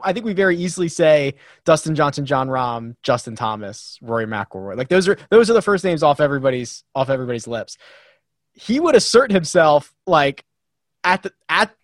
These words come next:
or near the top of that list, and I think it would be really interesting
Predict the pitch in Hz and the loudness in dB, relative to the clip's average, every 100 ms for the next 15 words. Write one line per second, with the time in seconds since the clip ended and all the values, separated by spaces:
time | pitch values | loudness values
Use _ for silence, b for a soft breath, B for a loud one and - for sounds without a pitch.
0 | - 196 180 180 190 165 151 165 156 156 | 0 2 2 2 2 0 0 0 0 -2
1 | 139 135 170 202 170 - 160 151 226 226 | -2 -2 0 2 2 2 -2 0 -2 -4
2 | 220 185 165 147 190 190 180 180 170 165 | -6 -6 -6 0 2 2 0 -2 -4 -6
3 | - 165 151 143 143 | -4 -2 -2 -4 -10